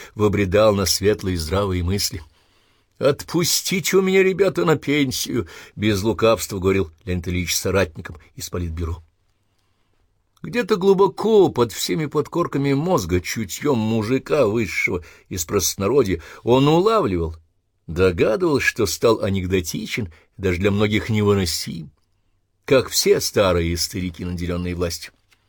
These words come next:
Но никто из политбюровских бонс не собирался списывать или отпускать Леонида Ильича с поста. Да и нет ли в словах генсека об отставке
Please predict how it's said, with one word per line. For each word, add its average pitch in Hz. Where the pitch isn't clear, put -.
Но 127
никто 175
из 151
политбюровских 127
бонс 104
не 117
собирался 104
списывать -
или 110
отпускать 107
Леонида 101
Ильича 101
с -
поста. -
Да 82
и 78
нет 113
ли 123
в -
словах 110
генсека 101
об 95
отставке 101